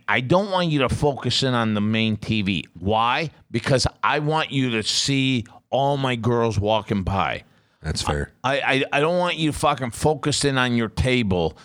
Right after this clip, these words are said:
Speaker 1: and just sitting there watching. The, I want these girls to be in,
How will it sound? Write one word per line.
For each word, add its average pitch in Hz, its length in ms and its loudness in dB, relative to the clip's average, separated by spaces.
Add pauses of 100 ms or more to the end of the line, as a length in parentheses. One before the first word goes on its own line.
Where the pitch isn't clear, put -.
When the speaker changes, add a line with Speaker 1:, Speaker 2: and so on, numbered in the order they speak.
(220)
Speaker 1:
and 117 180 0
just 120 180 0 (220)
sitting 139 340 0
there 120 160 2
watching. 117 420 0
The, 101 80 -2 (260)
I 160 80 2
want 196 260 2
these 139 180 0
girls 143 460 0
to 135 80 0
be 120 340 0
in, 120 340 0